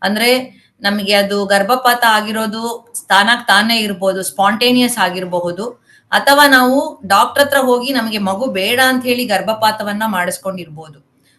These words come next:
So ಅದಕ್ಕೆ ನಾವು ಎರಡಕ್ಕೂ ನಾವು ಗರ್ಭಪಾತ ಅಂತ ಹೇಳ್ತೀವಿ. ಇಂಗ್ಲಿಷ್ ಅಲ್ಲಿ ಇನ್ನೂ ಕಷ್ಟ ಅದು actually ಆಗಿ miscarriage, ಅಬಾರ್ಷನ್ ಅಂತ ಕರಿತೀವಿ. ಮಿಸ್‌ಕ್ಯಾರೇಜ್ ಆಯ್ತು ಅಂತ ಹೇಳಿದ್ರೆ ಏನಾಗುತ್ತೆ, ಕನ್ಸೀವ್ ಆ-, ಅವರು ಮಗುನ ಗರ್ಭಿಣಿ, ಗರ್ಭ ಧರಿಸಿರ್ತಾರೆ, but ಅದು ಅಚಾನಕ್ ಆಗಿ ಹೋಗ್ಬಿಟ್ಟಿರತ್ತೆ,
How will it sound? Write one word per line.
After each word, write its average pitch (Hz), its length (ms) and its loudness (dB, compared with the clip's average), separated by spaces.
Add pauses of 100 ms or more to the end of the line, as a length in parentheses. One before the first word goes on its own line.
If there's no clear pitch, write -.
(120)
So 269 60 0
ಅದಕ್ಕೆ 269 320 2
ನಾವು 285 320 0
ಎರಡಕ್ಕೂ 247 480 -2
ನಾವು 285 260 0
ಗರ್ಭಪಾತ 214 540 -2
ಅಂತ 196 200 -4
ಹೇಳ್ತೀವಿ. 175 640 -12 (440)
ಇಂಗ್ಲಿಷ್ 359 400 0
ಅಲ್ಲಿ 320 140 2
ಇನ್ನೂ 262 240 0
ಕಷ್ಟ 220 260 -4
ಅದು 180 220 0
actually 190 360 -4
ಆಗಿ 196 100 -2
miscarriage, 269 720 2
ಅಬಾರ್ಷನ್ 196 560 -2
ಅಂತ 180 220 -10
ಕರಿತೀವಿ. 170 520 -12 (380)
ಮಿಸ್‌ಕ್ಯಾರೇಜ್ 330 640 2
ಆಯ್ತು 262 280 4
ಅಂತ 247 200 -2
ಹೇಳಿದ್ರೆ 202 360 -6
ಏನಾಗುತ್ತೆ, 196 800 -4 (240)
ಕನ್ಸೀವ್ 254 420 0
ಆ-, 226 180 6
ಅವರು 262 280 -2
ಮಗುನ 247 380 -2 (440)
ಗರ್ಭಿಣಿ, 196 380 -2
ಗರ್ಭ 196 320 0
ಧರಿಸಿರ್ತಾರೆ, 202 960 -4 (100)
but 226 140 -2
ಅದು 220 160 0
ಅಚಾನಕ್ 214 520 0
ಆಗಿ 262 220 -8
ಹೋಗ್ಬಿಟ್ಟಿರತ್ತೆ, 180 1120 -8